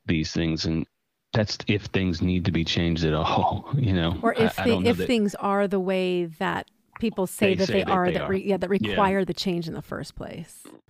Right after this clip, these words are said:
Speaker 1: Exactly, exactly.
Speaker 2: Well, you know, it's interesting to say that gaining power by intimidation, which to me would also maybe include violence, it's ironic to use that to try to get change because that's literally the thing that they're fighting against.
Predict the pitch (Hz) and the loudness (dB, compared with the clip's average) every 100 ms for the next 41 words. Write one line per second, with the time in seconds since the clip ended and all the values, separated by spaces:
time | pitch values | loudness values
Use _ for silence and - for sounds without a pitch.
0 | _ 107 87 85 80 - - 90 85 78 | _ -2 0 0 0 -4 -2 0 0 -2
1 | - 104 - - 226 226 220 240 214 220 | -4 -6 -8 0 4 6 6 2 -2 0
2 | 196 196 - 196 - 202 185 - 185 208 | 0 0 -2 -4 0 2 2 -4 0 2
3 | 233 233 202 190 190 190 185 180 175 - | 4 4 2 0 2 2 2 0 0 0
4 | 185 175 180 190 190 160 170 185 - - | 0 2 2 2 -2 -2 -4 -4 -10 -6
5 | 190 - - - 190 185 185 190 175 - | -4 -4 -8 0 2 2 2 2 2 0
6 | 175 170 170 170 196 170 165 170 190 185 | 0 0 -2 -2 -2 -2 0 0 2 2
7 | 165 - - - - - _ _ _ _ | -2 -6 -14 -20 -20 -20 _ _ _ _
8 | _ _ - 247 226 202 214 226 269 254 | _ _ -2 2 6 6 6 6 4 2
9 | - 220 185 190 170 - 165 - _ - | 0 0 4 4 4 2 0 0 _ -6
10 | 202 - 190 175 - - - 175 175 - | -6 2 2 4 -2 -2 0 2 0 0
11 | 196 202 - 185 - 185 208 220 214 202 | 2 2 2 0 0 4 6 6 6 6
12 | 185 - 190 180 180 170 - 180 170 151 | 4 0 0 2 2 -2 2 2 2 -2
13 | 156 123 - - - - | -4 -8 -10 -14 -16 -18